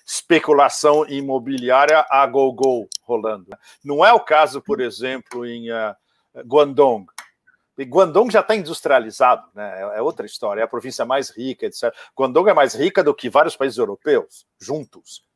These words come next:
né? Mas é aquelas províncias do centro, especialmente, que começaram a, a se desenvolver apenas nos últimos, eh, quinze anos, digamos, né?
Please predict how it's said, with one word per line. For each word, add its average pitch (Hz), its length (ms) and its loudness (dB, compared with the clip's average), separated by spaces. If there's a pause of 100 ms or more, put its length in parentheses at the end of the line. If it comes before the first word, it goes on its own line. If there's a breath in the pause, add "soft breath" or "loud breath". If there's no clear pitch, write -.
né? 120 200 -8 (580)
Mas 160 400 4
é 185 60 4
aquelas 190 320 2
províncias 190 500 -2
do 196 80 -6
centro, 196 480 -6
especialmente, 139 560 -10
que - 140 -16 (400)
começaram 185 840 2
a, 135 460 2 (340)
a 135 100 -4
se - 140 -8
desenvolver 143 1000 -4
apenas 160 560 -2
nos 156 220 -10
últimos, 151 840 -10
eh, 135 80 -2
quinze 131 480 -10
anos, 135 400 0
digamos, 101 520 -12
né? 123 160 -6